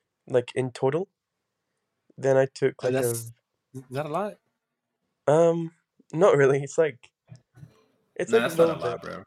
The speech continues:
Speaker 1: Basically, Chill King would, like, drag me onto Heist every so often, uh, 'cause I'd always
Speaker 2: How,
Speaker 1: catch
Speaker 2: how'd you
Speaker 1: him.
Speaker 2: meet, how'd you meet him?
Speaker 1: Chill King, I met him on B O two, so, like,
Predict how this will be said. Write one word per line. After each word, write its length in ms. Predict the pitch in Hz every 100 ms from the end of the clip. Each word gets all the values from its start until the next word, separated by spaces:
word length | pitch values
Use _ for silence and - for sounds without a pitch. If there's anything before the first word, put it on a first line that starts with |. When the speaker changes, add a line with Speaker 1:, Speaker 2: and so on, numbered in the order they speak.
| _ _ _
Speaker 1:
Basically, 400 | 156 175 170 170
Chill 240 | 151 175 185
King 180 | - 175
would, 120 | 151
like, 220 | 127 117 _
drag 320 | 131 131 139
me 100 | 143
onto 220 | 139 135
Heist 320 | 123 127 143 151
every 160 | 151
so 160 | 147 151
often, 380 | 151 - 170 180 _ _ _ _ _ _ _ _ -
uh, 220 | 123 120
'cause 160 | 117 -
I'd 160 | 127
always 220 | 135 135 131
Speaker 2:
How, 60 |
Speaker 1:
catch 100 | 156
Speaker 2:
how'd 140 | 143 185
you 80 | 180
Speaker 1:
him. 80 | 151
Speaker 2:
meet, 160 | 185 _
how'd 200 | 151 165
you 60 | 147
meet 120 | 170
him? 200 | 127 107 _ _ _ _ _ _ _ -
Speaker 1:
Chill 240 | - 208
King, 220 | - 180
I 120 | 127 151
met 140 | 175
him 80 | 165
on 100 | 139
B 100 | 131
O 80 | 123
two, 320 | - 147 117 _
so, 280 | - - 123
like, 480 | 120 113 - -